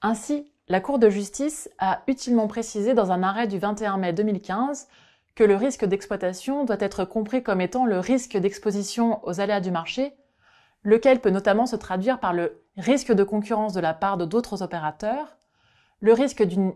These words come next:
inadéquation entre l'offre et la demande de service, le risque d'insolvabilité des débiteurs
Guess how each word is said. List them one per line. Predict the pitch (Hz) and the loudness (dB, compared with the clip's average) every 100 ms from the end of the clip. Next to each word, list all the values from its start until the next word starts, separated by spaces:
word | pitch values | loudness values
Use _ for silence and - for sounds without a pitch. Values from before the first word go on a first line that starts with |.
| - | -4
inadéquation | 262 262 240 240 240 226 240 | 2 4 4 2 0 -2 -4
entre | 202 - | -4 -4
l'offre | 175 220 233 - - _ _ - | 0 2 2 -2 -20 _ _ 0
et | 240 | 4
la | 226 | 4
demande | 196 196 | 4 2
de | 180 | -4
service, | 165 160 160 277 - - _ _ _ _ _ _ _ - | -4 -6 -4 -6 -8 -20 _ _ _ _ _ _ _ 0
le | 226 | 6
risque | 247 262 - - - - | 6 4 0 -8 -10 -2
d'insolvabilité | 185 269 277 233 220 208 214 220 | 4 4 4 4 4 2 0 2
des | 185 | 2
débiteurs | 180 180 190 214 202 196 | 0 -6 -6 -4 -4 -6